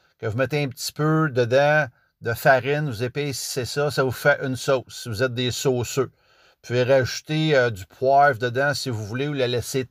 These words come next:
telle, telle qu'elle. Donc, vous allez avoir votre viande, vous allez avoir des oignons pour accompagner. C'est sûr qu'il va y avoir d'autres choses avec ça, là, peut-être une salade ou peu importe.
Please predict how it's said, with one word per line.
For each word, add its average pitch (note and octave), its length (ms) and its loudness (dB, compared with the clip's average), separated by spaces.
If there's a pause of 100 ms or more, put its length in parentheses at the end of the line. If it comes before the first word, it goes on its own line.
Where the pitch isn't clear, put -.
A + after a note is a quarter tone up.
(120)
telle, D3 300 0
telle B2+ 260 -2
qu'elle. A2+ 300 -4 (480)
Donc, E2+ 100 -14
vous F2+ 60 -6
allez A#2 140 6
avoir D3+ 580 6 (280)
votre C#3 220 2
viande, D#3+ 500 2 (440)
vous G2+ 80 -2
allez C3 140 6
avoir C3 440 6
des D#3 240 -2
oignons D#3+ 300 2
pour B2+ 160 -8
accompagner. B2+ 800 -4 (580)
C'est G#2+ 220 -6
sûr D3 160 -4
qu'il B2 100 -12
va B2+ 60 4
y - 20 8
avoir C3 120 4
d'autres B2 200 -2
choses C3 240 0
avec A#2 220 -2
ça, D3 160 -2
là, E3 100 0
peut-être B2 340 -6
une A#2+ 100 -8
salade A#2+ 420 2
ou F#2 80 -8
peu A2+ 200 -6
importe. D#3+ 360 0